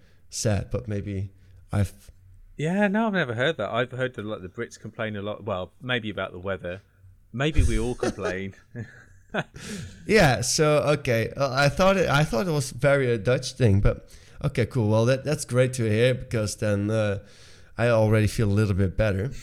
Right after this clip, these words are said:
Speaker 1: So that's a little bit of success there. No, just kidding,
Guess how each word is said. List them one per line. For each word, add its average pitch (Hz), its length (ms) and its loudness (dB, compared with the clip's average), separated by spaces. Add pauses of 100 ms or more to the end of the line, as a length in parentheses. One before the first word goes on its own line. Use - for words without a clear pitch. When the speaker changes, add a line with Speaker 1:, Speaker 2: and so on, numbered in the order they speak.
(120)
Speaker 1:
So - 100 -2
that's 104 260 0
a 104 60 -2
little 101 200 0
bit 101 100 -4
of 98 100 -2
success 95 520 -2
there. 107 360 -2 (460)
No, 107 160 -6
just - 220 -14
kidding, 87 280 -12